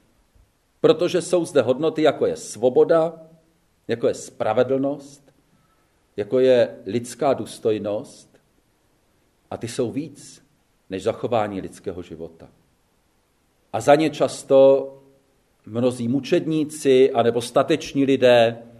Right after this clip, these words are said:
různí odbojáři v totalitních režimech nebo partizáni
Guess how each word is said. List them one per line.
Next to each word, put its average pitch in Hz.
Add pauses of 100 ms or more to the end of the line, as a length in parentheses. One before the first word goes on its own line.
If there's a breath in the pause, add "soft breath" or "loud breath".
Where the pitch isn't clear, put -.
(520 soft breath)
různí 135
odbojáři 147
v -
totalitních 131
režimech 123
nebo 123
partizáni 120